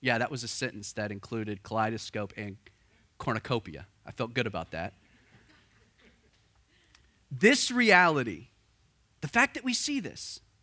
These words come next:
it demonstrates an awesome reality of what Jesus is doing in the world.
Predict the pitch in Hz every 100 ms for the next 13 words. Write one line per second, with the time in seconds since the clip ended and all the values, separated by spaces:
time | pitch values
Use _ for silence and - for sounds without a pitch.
0 | _ _ _ _ _ _ _ _ - -
1 | - - 214 156 208 247 269 - - 135
2 | 95 - - - - - _ _ _ _
3 | _ _ _ _ _ _ - 208 - -
4 | 208 233 277 - 294 240 233 208 240 226
5 | 139 110 120 - _ _ _ _ _ _
6 | - 180 196 165 143 220 196 196 175 160
7 | 165 240 151 110 139 156 311 - -